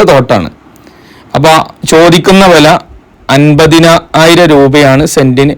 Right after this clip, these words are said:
ചോദിക്കുന്നത്. ചെറിയ രീതിയിൽ എന്തെങ്കിലും നെഗോഷ്യബിൾ ഉണ്ടാവും. അപ്പോൾ ആവശ്യക്കാരുണ്ടെങ്കിൽ നമ്മൾ താഴെ ഒരു നമ്പർ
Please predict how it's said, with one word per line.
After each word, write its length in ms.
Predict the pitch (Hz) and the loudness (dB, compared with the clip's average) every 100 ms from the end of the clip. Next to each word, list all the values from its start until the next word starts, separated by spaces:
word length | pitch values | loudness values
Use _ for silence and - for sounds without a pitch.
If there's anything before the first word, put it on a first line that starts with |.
| - 139 | -6 -4
ചോദിക്കുന്നത്. 640 | 120 120 127 131 123 123 - - | -2 -4 -4 -2 -2 -2 -4 -2
ചെറിയ 240 | 139 196 156 | 0 0 0
രീതിയിൽ 340 | 131 127 131 147 | 0 0 -2 -2
എന്തെങ്കിലും 360 | 127 127 139 - 135 | -2 -2 -2 -4 -4
നെഗോഷ്യബിൾ 480 | 120 123 123 135 127 127 | -2 -2 -2 -4 -2 -2
ഉണ്ടാവും. 300 | 123 123 175 - - _ _ _ _ - - - - - - - - - - | 0 0 -2 -8 -20 _ _ _ _ -20 -20 -20 -20 -20 -20 -20 -20 -8 -4
അപ്പോൾ 160 | 147 175 | 0 0
ആവശ്യക്കാരുണ്ടെങ്കിൽ 1000 | 170 175 - 175 185 185 185 165 165 156 180 330 - _ _ _ _ _ - - | 2 0 -2 -2 0 2 2 2 0 0 -2 -4 -14 _ _ _ _ _ -16 -6
നമ്മൾ 180 | 156 170 165 | -2 -2 0
താഴെ 320 | 156 160 175 175 | 0 2 2 0
ഒരു 100 | 165 165 | 0 0
നമ്പർ 260 | 147 147 | 0 0